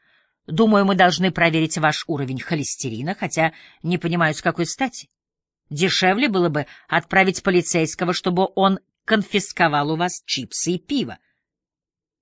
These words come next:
«Когда вы в последний раз мерили давление?» Она пожала плечами. «Сидите», велел он.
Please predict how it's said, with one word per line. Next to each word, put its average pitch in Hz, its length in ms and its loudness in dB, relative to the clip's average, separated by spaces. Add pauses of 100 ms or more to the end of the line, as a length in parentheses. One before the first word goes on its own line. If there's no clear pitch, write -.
(140)
«Когда 320 320 2
вы 175 100 2
в - 60 -14
последний 160 460 0
раз 143 300 -2
мерили 131 400 -4
давление?» 117 640 -8 (480)
Она 180 200 -2
пожала 180 320 0
плечами. 135 640 -4 (280)
«Сидите», 180 720 0 (480)
велел 165 340 0
он. 156 200 -2